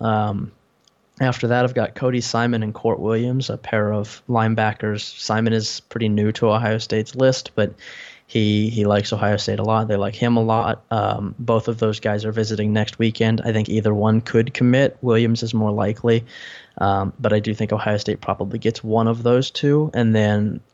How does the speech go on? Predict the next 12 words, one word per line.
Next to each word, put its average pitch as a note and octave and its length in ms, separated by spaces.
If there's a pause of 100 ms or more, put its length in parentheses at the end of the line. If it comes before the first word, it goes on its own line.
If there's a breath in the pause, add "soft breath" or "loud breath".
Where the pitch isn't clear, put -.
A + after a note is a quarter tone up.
um, G2+ 640 (380)
lastly A2+ 760
is G#2 440
Joe A2+ 300
Royer, G#2 600
who, G#2 420 (540 loud breath)
uh, F#2 140
I A2+ 100
don't G#2+ 140
know G#2+ 140
how A2 180
closely G#2+ 640